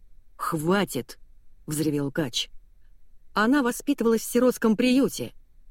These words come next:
Она скрыла свою настоящую фамилию. Она солгала о своём образовании, обо всём. А вы приняли её как обретённую после долгой разлуки сестру. Вы даже отдавали ей лучшие темы". "Она сама писала эти статьи", —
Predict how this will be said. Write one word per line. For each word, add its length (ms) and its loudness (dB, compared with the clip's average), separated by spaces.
Она 300 4
скрыла 460 4
свою 260 0
настоящую 580 2
фамилию. 600 2
Она 220 0
солгала 480 0
о 40 0
своём 300 0
образовании, 720 0
обо 240 2
всём. 480 0
А 100 4
вы 160 6
приняли 360 4
её 220 2
как 160 -6
обретённую 560 2
после 240 -2
долгой 300 2
разлуки 400 0
сестру. 500 -4
Вы 140 -2
даже 300 0
отдавали 420 0
ей 200 2
лучшие 420 0
темы". 440 0
"Она 200 -2
сама 320 2
писала 380 0
эти 160 0
статьи", — 540 -6